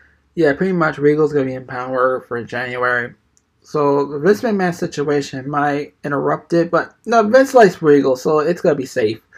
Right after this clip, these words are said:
So, Brock Lesnar versus Gunther initially listed for WrestleMania thirty-nine, with twenty twenty-two nearly over.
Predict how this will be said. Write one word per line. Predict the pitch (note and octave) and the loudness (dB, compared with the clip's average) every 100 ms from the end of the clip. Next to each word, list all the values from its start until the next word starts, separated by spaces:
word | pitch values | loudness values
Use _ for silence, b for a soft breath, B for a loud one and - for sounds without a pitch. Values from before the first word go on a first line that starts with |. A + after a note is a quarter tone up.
| B B B B B _ | B B B B B _
So, | F#3+ F3+ | 0 2
Brock | G3 A3 | 4 4
Lesnar | A3 G3+ F3 | 2 -2 -4
versus | F3 F3 D3+ | -6 -8 -2
Gunther | F3 E3+ E3+ | 0 0 -2
initially | D#3+ E3+ D#3 - D3+ | -4 -6 -6 -4 -4
listed | E3 D#3 - F3+ | 0 -2 -2 -8
for | - F3 - - | -4 -6 -4 -6
WrestleMania | E3 F3 D3 C#3+ | -6 -6 -6 -6
thirty-nine, | C#3+ C#3 D3 E3+ G3 F#3 | -4 -4 -2 -2 -2 -2
with | D3 | -6
twenty | C#3+ E3+ D#3+ | -8 -8 -8
twenty-two | D#3+ C#3+ C#3+ - F#3+ G3+ | -8 -8 -10 -6 -6 -6
nearly | E3 D#3 C#3 | -8 -8 -8
over. | D3+ G#3 G#3 A3 | -6 -4 -4 -8